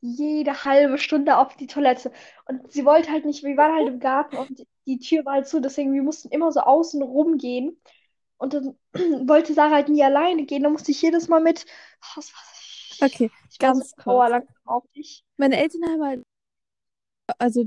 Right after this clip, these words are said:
Speaker 2: die haben so wo einen Garten und da ist halt natürlich so eine Tür, wo man halt so aufmachen kann, um halt in den Garten zu kommen. Was heißt Tür? Das ist so Fenster, you know?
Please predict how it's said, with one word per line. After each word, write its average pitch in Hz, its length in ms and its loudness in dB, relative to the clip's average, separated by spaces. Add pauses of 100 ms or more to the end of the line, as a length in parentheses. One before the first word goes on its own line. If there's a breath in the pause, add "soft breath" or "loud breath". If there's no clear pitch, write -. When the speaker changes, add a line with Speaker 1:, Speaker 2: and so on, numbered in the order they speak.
Speaker 2:
die 254 180 2
haben 277 180 0
so 240 520 0
wo 240 160 -2
einen 233 180 -6
Garten 254 400 -4
und 254 80 -2
da 240 80 -4
ist 240 160 -4
halt 247 160 -4
natürlich 240 440 -4
so - 100 -6
eine 233 160 0
Tür, 254 240 0
wo 240 60 -2
man 240 140 2
halt 233 140 0
so - 100 -4
aufmachen 247 500 -2
kann, 240 280 -2
um 233 120 2
halt 247 180 2
in 226 80 2
den 220 80 2
Garten 214 260 -4
zu - 140 -20
kommen. 202 260 -4
Was 233 140 -4
heißt 262 200 -2
Tür? 254 300 2
Das 208 180 -2
ist 233 180 -10
so 233 100 -2
Fenster, 240 500 -4
you 202 160 -4
know? 214 340 -4